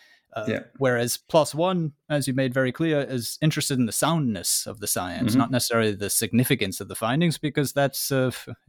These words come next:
Speaker 1: really anybody's guess, right? <laughs>
Speaker 2: Yeah,
Speaker 1: Um,
Speaker 2: exactly.
Speaker 1: so, uh, for a, um, researcher submitting, uh, to plus one, what would you say then, uh, should be their priority so that their research got out there?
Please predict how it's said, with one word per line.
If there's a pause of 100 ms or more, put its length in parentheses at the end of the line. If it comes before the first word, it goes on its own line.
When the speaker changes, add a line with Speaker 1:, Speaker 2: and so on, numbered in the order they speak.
(180)
Speaker 1:
really (140)
anybody's
guess,
right?
<laughs>
Speaker 2:
Yeah,
Speaker 1:
Um,
Speaker 2:
exactly. (560)
Speaker 1:
so,
uh,
for
a,
um,
researcher (140)
submitting, (180)
uh,
to
plus
one, (160)
what
would
you
say
then,
uh, (200)
should
be
their
priority
so
that
their
research
got
out
there?